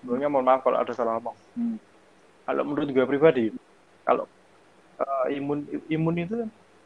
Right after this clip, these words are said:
Speaker 1: didasarkan dari aktivitas kita sendiri kan, dari orang-orang itu sendiri kan. Kalau dia di rumah apa-ngapain, otomatis aktivitasnya juga nggak berat, terus habis itu dia makan teratur dan lain sebagainya, menjaga kebersihan.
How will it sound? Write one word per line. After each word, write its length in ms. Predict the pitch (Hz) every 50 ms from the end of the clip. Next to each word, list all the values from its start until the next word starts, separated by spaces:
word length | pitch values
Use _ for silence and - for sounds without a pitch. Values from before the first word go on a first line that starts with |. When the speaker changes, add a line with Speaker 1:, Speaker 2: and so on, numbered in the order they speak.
| - _ -
Speaker 1:
didasarkan 800 | - 139 - - 123 117 - - 139 139 139 - - 190 185 -
dari 160 | 131 127 165
aktivitas 640 | 165 156 160 - - 156 - 156 - - 156 156 156
kita 160 | 147 - 156
sendiri 320 | 151 151 165 170 151 131
kan, 160 | 120 120 117 123 123
dari 180 | 131 120 120
orang-orang 480 | 120 123 127 123 123 123 123 127 123 127
itu 160 | 127 - -
sendiri 240 | 123 123 139 131 120
kan. 160 | 113 113 113
Kalau 160 | - 120 120 113 -
dia 160 | - 120 110
di 100 | - - 117
rumah 300 | 120 123 123 113 123 117
apa-ngapain, 500 | - 113 113 - - 117 123 120 - 147 135 127
otomatis 480 | 123 - 127 127 123 - - 170 - - - - - _ - - - - -
aktivitasnya 720 | - - - 151 135 143 147 - 139 139 135 147 151 151 147
juga 240 | 135 - - -
nggak 220 | - 131 127 - - - 165
berat, 480 | 175 185 170 147 135 131 131 131 127
terus 240 | - - 127 127 - - -
habis 240 | 117 113 113 113 -
itu 160 | - 123 -
dia 240 | - 120 110 107 107
makan 320 | 104 107 - - 120 120
teratur 640 | 117 127 151 165 165 - 151 139 131 127 127 120 -
dan 160 | - 120 113
lain 120 | 117 117 -
sebagainya, 240 | - 135 131 143 139 135 123
menjaga 180 | 123 117 117 117 113 110 -
kebersihan. 680 | - 123 - - - - 110 - - 135 120 113 110